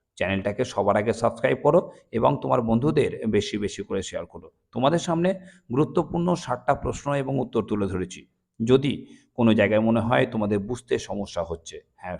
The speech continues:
সমস্যা তো হতেই পারে, হাতের লেখা যদি কোথাও বুঝতে সমস্যা হয়, তাহলে তোমরা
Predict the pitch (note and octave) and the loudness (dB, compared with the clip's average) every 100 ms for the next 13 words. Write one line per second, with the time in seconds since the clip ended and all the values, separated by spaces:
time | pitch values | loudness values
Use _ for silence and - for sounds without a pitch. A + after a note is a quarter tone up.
0 | - G2 A2 B2+ A#2+ A#2 C#3+ C3+ C3+ C#3+ | -6 -4 0 0 2 4 6 8 6 6
1 | - - _ - B2 D3 D3 D3 D3+ D3+ | -2 -18 _ -2 2 4 4 2 2 2
2 | C#3 B2+ B2 C3 A#2+ B2+ A#2 A#2+ A#2+ C3+ | -2 -2 -2 -4 -4 -6 -4 -6 -2 4
3 | C#3+ D#3 - - - F#2+ G2+ A#2 B2 | 6 4 -2 -16 -4 -2 0 2 4